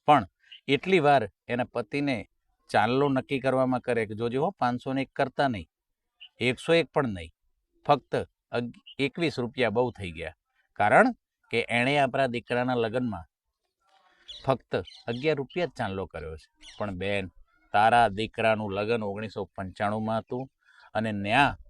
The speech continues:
તારે ગીરે વેરાયટીમાં મોહનથાળના ટેપલા સિવાય બીજું હતું એવું? અને આ તારું આખું ઘર મિની ઢોસા, મિની પિઝા, પકોડી, ચાઇનીઝ અને હારી હારી વેરાયટી ઉલાળી ગયું. એનું હું એટલો તો ચાંદલો પહેર. પણ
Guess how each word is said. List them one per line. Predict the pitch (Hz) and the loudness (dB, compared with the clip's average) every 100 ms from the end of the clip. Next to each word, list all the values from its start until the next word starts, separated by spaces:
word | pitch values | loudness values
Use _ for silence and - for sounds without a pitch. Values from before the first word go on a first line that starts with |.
| - - _ | -20 -20 _
તારે | 104 120 131 | 2 4 2
ગીરે | 113 120 135 | 0 -2 0
વેરાયટીમાં | 127 110 120 123 139 127 127 | 0 0 0 0 -2 -2 -2
મોહનથાળના | 110 110 120 120 120 127 | -2 -4 -4 -2 -2 -2
ટેપલા | 107 117 110 123 | -4 -4 -2 -2
સિવાય | 120 127 123 | -4 -4 -4
બીજું | 127 127 117 | -4 -2 -4
હતું | - | -4
એવું? | 151 117 - - - - - - | -4 -4 -8 -18 -20 -20 -12 -6
અને | 104 | -2
આ | 107 | -2
તારું | 101 107 104 107 | -2 -2 -2 -2
આખું | 104 - 110 92 | -4 -6 -6 -6
ઘર | 107 107 90 - _ _ _ 98 | -4 -6 -6 -12 _ _ _ -6
મિની | 110 117 113 | -2 0 0
ઢોસા, | 92 110 107 - 104 101 | -2 -4 -6 -2 -2 -2
મિની | 110 113 110 | -2 -2 -2
પિઝા, | - 110 98 113 95 | -2 -6 -4 -6 -6
પકોડી, | - - 107 123 117 107 95 85 - | -8 -4 -4 0 0 0 -4 -10 -4
ચાઇનીઝ | 117 120 120 117 95 82 _ _ - - | 0 2 2 0 -4 -10 _ _ -16 -10
અને | 101 | -6
હારી | 104 113 117 | -2 0 0
હારી | 113 117 | 0 -2
વેરાયટી | 107 110 117 117 | -2 0 -2 -2
ઉલાળી | 113 113 120 127 | -4 0 0 0
ગયું. | 104 87 _ _ - | -4 -10 _ _ -10
એનું | 101 110 113 | -8 -6 -6
હું | 98 95 87 _ - - - | -8 -10 -12 _ -20 -20 -10
એટલો | 101 98 101 92 | -8 -6 -6 -8
તો | 87 | -8
ચાંદલો | - 87 95 85 - | -8 -8 -6 -8 -8
પહેર. | 98 87 - _ _ _ _ | -8 -8 -16 _ _ _ _
પણ | - | -14